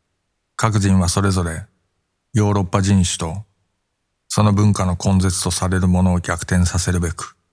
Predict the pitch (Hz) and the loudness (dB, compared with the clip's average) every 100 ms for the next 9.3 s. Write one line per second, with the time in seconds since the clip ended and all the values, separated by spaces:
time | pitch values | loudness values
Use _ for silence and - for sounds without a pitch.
0 | _ _ _ _ - 104 92 95 90 85 | _ _ _ _ -2 0 2 2 0 0
1 | 92 80 95 87 80 92 90 87 - 87 | -4 -2 -2 -2 0 2 2 0 -2 0
2 | 82 - 87 87 - _ _ _ _ _ | 0 -4 -10 -10 -18 _ _ _ _ _
3 | _ _ _ _ _ _ _ _ _ _ | _ _ _ _ _ _ _ _ _ _
4 | _ _ _ - - 107 92 98 95 90 | _ _ _ -8 -2 0 2 0 0 -2
5 | - 95 92 85 90 85 90 87 85 - | -4 0 2 2 2 0 -2 -4 -4 -6
6 | - _ _ _ _ _ _ _ _ _ | -10 _ _ _ _ _ _ _ _ _
7 | 107 104 101 101 104 101 - 98 98 92 | 0 4 4 2 0 0 2 2 4 4
8 | 92 90 95 85 87 90 90 90 82 80 | 0 0 -2 0 0 2 4 4 2 -2
9 | 80 - - | -6 -8 -12